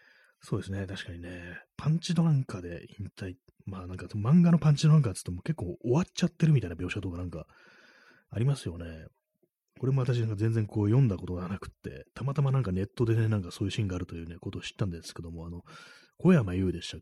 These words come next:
け？の頑張れ元気っていう、こう、ボクシング漫画があって、その中に出てくるね、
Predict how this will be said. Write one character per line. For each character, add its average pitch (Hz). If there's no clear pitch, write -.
け？ 82
の 87
頑 117
張 156
れ 117
元 85
気 -
っ -
て 73
い 67
う、 53
こ -
う、 -
ボ 95
ク -
シ -
ン 87
グ 92
漫 95
画 87
が 78
あ -
っ -
て、 -
そ -
の 143
中 139
に 85
出 87
て 90
く 85
る 85
ね、 82